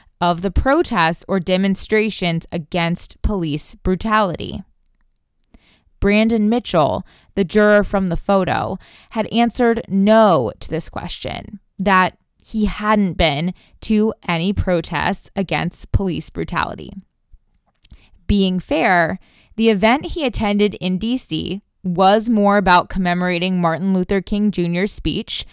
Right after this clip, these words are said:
which really is commemorated every single year. But that t-shirt is pretty specific.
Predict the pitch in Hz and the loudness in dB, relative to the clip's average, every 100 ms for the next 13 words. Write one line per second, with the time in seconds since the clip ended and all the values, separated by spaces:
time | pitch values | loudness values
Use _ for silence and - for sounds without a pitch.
0 | - - - 269 294 - - 226 269 262 | -20 -20 -4 0 2 0 -2 2 4 4
1 | 240 220 - 220 196 180 180 180 170 170 | 2 0 0 -2 0 0 0 0 2 0
2 | - - 190 170 180 165 165 165 147 147 | -2 0 0 0 -2 -4 -4 -4 -4 -4
3 | 170 - - - _ _ _ _ _ _ | -4 -6 -10 -18 _ _ _ _ _ _
4 | _ _ _ - 240 262 - _ - 262 | _ _ _ 4 4 4 -2 _ -4 -2
5 | 294 - 330 320 359 339 - - 214 233 | -2 -2 -4 0 2 2 0 -2 0 0
6 | - - - - 285 294 - - 185 - | -2 -6 0 0 2 -2 -2 -4 -4 -6
7 | - - - - - | -6 -8 -10 -14 -20